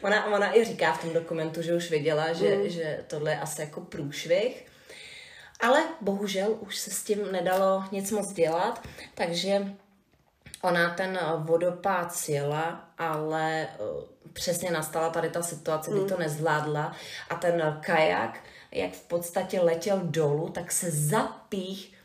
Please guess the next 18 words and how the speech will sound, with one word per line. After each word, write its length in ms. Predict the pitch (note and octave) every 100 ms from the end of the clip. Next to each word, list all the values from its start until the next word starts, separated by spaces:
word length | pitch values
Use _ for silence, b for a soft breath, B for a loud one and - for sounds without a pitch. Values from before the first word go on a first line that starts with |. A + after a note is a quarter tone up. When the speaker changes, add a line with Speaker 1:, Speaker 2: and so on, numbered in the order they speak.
| b -
Speaker 1:
on 80 | F3
jak 80 | F3
to 100 | G#3
propad, 580 | - - C4+ C4+ F3+ -
tak 120 | -
se 160 | G3+
zapích 1000 | F3+ E3+ A3+ A#3 - G3 F#3 F#3+ A3 - B B B B B B _
až 240 | F#3+ G3 G3
normálně 580 | G#3 G3+ G3 G3 G#3 G#3 - -
tři 480 | - - - - B3 B3+
metry 600 | G#3+ F#3+ - - G#3+ A#3 A#3+ - -
pod 260 | F#3 F3+
vodu, 500 | D#3 D#3+ D#3 C#3+ C#3+
Speaker 2:
Hmm. 220 | G3 G3
Speaker 1:
tím 240 | F3+ A#3 A3+ -
předkem, 720 | - G3 E3 - E3 E3+ G3 B B
mezi 280 | G3 G3 G#3+ A3
kameny. 540 | G#3 G3 F#3 D3+ -